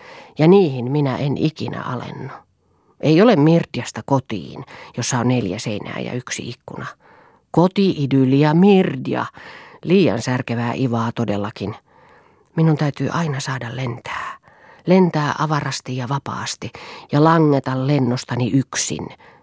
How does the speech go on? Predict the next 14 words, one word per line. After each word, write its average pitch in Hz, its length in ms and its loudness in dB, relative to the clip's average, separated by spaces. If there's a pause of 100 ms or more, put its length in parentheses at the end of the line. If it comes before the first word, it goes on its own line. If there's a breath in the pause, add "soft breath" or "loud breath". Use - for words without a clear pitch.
(100)
viemättä 143 400 0
ketään 123 500 -4
mukaani. - 600 -8 (920)
Unohda 147 480 2 (100)
minut. - 520 -16 (680 soft breath)
Minä 190 240 4
olen 202 240 0
niin 202 140 2
kuin 196 260 4
parisetta. 196 680 -2 (1080 soft breath)
Minulle 180 300 4 (120)
ei 196 260 2
tule 165 300 0
vapahtajaa. - 840 -6